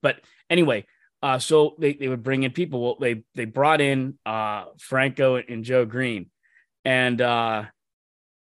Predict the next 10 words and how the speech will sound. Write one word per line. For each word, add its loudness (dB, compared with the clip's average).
um, -2
so -4
they 6
were 4
speaking -2
and 2
everything. -2
And, -6
uh, -4
um, -4